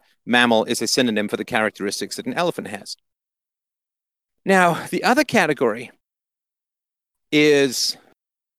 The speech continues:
potentially true, but unverifiable. So first statement, an elephant is a mammal. Second statement, I was an elephant last night. Third statement, I had a dream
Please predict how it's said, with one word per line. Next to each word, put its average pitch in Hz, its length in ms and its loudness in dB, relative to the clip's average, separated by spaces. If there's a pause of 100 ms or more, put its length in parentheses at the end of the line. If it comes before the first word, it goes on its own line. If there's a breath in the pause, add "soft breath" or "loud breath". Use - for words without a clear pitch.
(480)
potentially 196 580 2
true, 147 440 2 (520)
but 156 220 0
unverifiable. 123 840 2 (720)
So 127 260 2
first 196 240 2
statement, 147 420 0
an 123 100 -6
elephant 127 380 0
is 101 80 -8
a 104 60 -4
mammal. 131 320 0
Second 147 300 -2
statement, 117 440 0
I 117 140 2
was 110 160 -2
an 110 80 -6
elephant 127 340 0
last 113 260 0
night. 120 240 -2
Third 240 280 2
statement, 127 420 0
I 160 140 2
had 180 180 0
a 202 60 0
dream 226 500 2